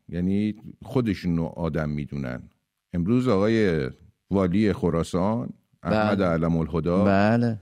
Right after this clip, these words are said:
Speaker 1: افاضاتی فرمودن با روزنامهٔ فرهیختگان.
Speaker 2: دیدم.
Speaker 1: برگشتن گفتن که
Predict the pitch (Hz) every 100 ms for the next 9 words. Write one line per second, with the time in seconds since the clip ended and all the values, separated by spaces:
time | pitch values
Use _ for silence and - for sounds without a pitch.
0 | - 107 107 107 117 113 92 95 90 85
1 | 87 104 98 95 95 98 - 82 85 85
2 | 90 95 85 76 76 76 73 67 - -
3 | 95 95 87 82 _ _ _ - 98 101
4 | 95 123 127 113 - 123 127 143 135 131
5 | 131 127 123 127